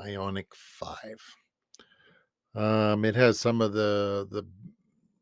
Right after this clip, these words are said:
the nice features you'd like in a bit more of an upscaled, um,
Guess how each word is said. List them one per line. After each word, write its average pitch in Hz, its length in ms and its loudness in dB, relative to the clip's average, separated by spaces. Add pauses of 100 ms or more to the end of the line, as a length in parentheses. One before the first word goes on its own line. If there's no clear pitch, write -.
(440)
the 117 100 -8
nice 123 440 -6
features 117 800 -4
you'd 123 200 -10
like 110 320 -2
in 107 60 -6
a 107 40 -6
bit 101 260 -10
more 110 220 -4
of 98 120 -6
an 101 100 -8
upscaled, 107 1000 -6 (520)
um, 98 480 -8